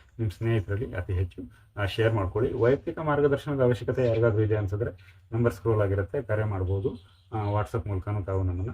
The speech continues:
ಸಂಪರ್ಕಿಸ್ಬೋದು. ಆ, ವೈಯಕ್ತಿಕ ಮಾರ್ಗದರ್ಶನಕ್ಕೆ ಒಂದಷ್ಟು ಶುಲ್ಕಗಳನ್ನ ವಿಧಿಸ್ತೇವೆ, ದಯವಿಟ್ಟು ಅದನ್ನ, ಆ, ಗಮನದಲ್ಲಿಡಿ ಸ್ನೇಹಿತರೆ. ಆ, ಸ್ನೇಹಿತರೆ, ಇಲ್ಲಿಯವರೆಗೆ ನಾವು ಸ್ಪ್ರೇ ಬಗ್ಗೆ ತಿಳ್ಕೊಂಡ್ವಿ. ಈಗ ಒಂದಷ್ಟು, ಆ, ಡ್ರೆಂಚಿಂಗ್ ಬಗ್ಗೆ ತಿಳ್ಕೊಳ್ಳೋಣ.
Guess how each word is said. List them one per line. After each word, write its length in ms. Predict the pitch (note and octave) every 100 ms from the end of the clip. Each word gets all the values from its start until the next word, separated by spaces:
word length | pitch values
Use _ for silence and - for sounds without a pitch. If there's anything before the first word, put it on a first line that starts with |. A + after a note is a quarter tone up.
| -
ಸಂಪರ್ಕಿಸ್ಬೋದು. 800 | G#2+ F#2 G2+ - - G2 F#2+ - - - - A#2+
ಆ, 160 | A#2
ವೈಯಕ್ತಿಕ 420 | A#2 D3+ D#3+ F3+
ಮಾರ್ಗದರ್ಶನಕ್ಕೆ 680 | D#3+ C3+ B2+ A#2 - B2+ -
ಒಂದಷ್ಟು 440 | E3+ B2 A#2+ A2+ C3+
ಶುಲ್ಕಗಳನ್ನ 520 | - G2+ G#2+ A2 A2
ವಿಧಿಸ್ತೇವೆ, 440 | F#2 F#2 - A2 -
ದಯವಿಟ್ಟು 300 | G#2 G2 F#2+
ಅದನ್ನ, 180 | G2+ F2 A#2+ -
ಆ, 120 | - F#2+
ಗಮನದಲ್ಲಿಡಿ 580 | F#2 A2 F#2+ D#2+ D#2
ಸ್ನೇಹಿತರೆ. 460 | F2+ F2+ E2 - - - _ _ - - _ - _ _ -
ಆ, 80 | D3+
ಸ್ನೇಹಿತರೆ, 420 | D3 F#3 G3 F#3
ಇಲ್ಲಿಯವರೆಗೆ 460 | F3+ G3 G3+ G3 G3+
ನಾವು 160 | E3+
ಸ್ಪ್ರೇ 320 | - - E3
ಬಗ್ಗೆ 200 | F#3 E3+
ತಿಳ್ಕೊಂಡ್ವಿ. 420 | E3+ C3 B2+ B2+ D#3+
ಈಗ 220 | E3 D#3+
ಒಂದಷ್ಟು, 440 | D#3+ D#3+ D3+ G3 A#3+ - - -
ಆ, 160 | B2+ B2
ಡ್ರೆಂಚಿಂಗ್ 420 | A#2+ C#3 E3+ D3+
ಬಗ್ಗೆ 160 | C#3
ತಿಳ್ಕೊಳ್ಳೋಣ. 400 | B2 A2+ A2 G2